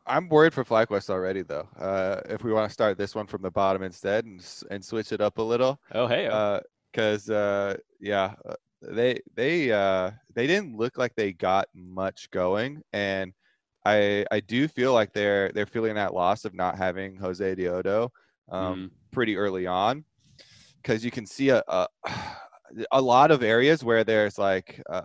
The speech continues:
Speaker 1: you know, a branch, and you could have seen an alternate reality <laughs> going, going out this way.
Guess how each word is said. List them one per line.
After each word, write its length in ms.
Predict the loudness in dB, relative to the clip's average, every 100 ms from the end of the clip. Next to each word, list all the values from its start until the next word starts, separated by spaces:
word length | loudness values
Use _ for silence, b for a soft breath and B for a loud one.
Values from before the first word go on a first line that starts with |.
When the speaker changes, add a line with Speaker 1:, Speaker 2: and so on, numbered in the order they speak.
| -10
Speaker 1:
you 80 | -8
know, 120 | -4
a 80 | -4
branch, 440 | -4 -4 -4 -4 -6
and 100 | -6
you 80 |
could 160 | -6 -2
have 120 | -2
seen 340 | -4 -10 -8 -6
an 160 | -8 -6
alternate 420 | -4 -4 -6 -8
reality 540 | -6 -4 -2 -2 -2 -4
<laughs> 140 | 0
going, 220 | 0 0 -4
going 340 | -4 -4 -2
out 180 | -4 -4
this 200 | -8 -6
way. 260 | 0 0